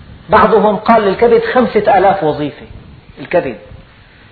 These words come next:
لا يستطيع الإنسان أن يعيش من دون كبد أكثر من ثلاث ساعات، والكبد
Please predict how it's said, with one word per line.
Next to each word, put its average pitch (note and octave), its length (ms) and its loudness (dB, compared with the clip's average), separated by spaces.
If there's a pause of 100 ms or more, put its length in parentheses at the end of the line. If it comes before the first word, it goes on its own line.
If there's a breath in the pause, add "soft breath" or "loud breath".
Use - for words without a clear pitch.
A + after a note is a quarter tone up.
(100)
لا G3 160 4
يستطيع G3+ 640 2
الإنسان F#3 520 0
أن E3 220 -4
يعيش E3 400 -2
من D#3 220 -2
دون G3 260 2
كبد G3+ 420 2 (380 loud breath)
أكثر F3+ 420 2
من D#3+ 100 -4
ثلاث D#3+ 400 2
ساعات، A2 320 -4 (1500 loud breath)
والكبد A#3+ 640 2